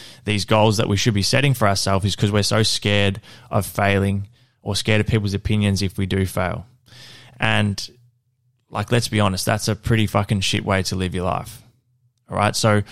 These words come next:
when it comes to making decisions as well, I think often people, you know, always say, you know, "I'll wait to,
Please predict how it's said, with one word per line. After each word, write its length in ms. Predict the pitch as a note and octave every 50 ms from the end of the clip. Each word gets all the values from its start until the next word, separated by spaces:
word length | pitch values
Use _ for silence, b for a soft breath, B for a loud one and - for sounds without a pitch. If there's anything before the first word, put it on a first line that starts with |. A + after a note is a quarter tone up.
| B B B B
when 140 | B A#2+ A#2+
it 40 | B2
comes 260 | C#3+ C#3+ D#3 D3 -
to 60 | C#3
making 280 | B2 B2 B2 A#2+ B2 G#2
decisions 480 | F#2+ - - A2 A2 G#2 G#2+ G2 F#2+
as 100 | G2 F#2
well, 180 | F#2 G#2 G#2 G#2
I 80 | G2
think 360 | F#2+ - - A2 G#2 G2+ - - -
often 340 | A2 G#2+ G#2 - A2 G#2 G2
people, 480 | - - G#2 G2 G2 G2+ G2 F#2+ F#2 - - -
you 60 | G2+
know, 160 | G2+ G2 G2
always 300 | - G#2 G#2 G#2 G2+ G#2
say, 180 | - G#2 G#2 G2+
you 140 | G2+ G2
know, 100 | F#2+ F#2+
"I'll 300 | F#2+ F#2+ - G#2 G2+ G2
wait 240 | F#2+ A2+ A#2 A#2+ A#2 -
to, 340 | - - G#2+ G2+ G2+ F#2+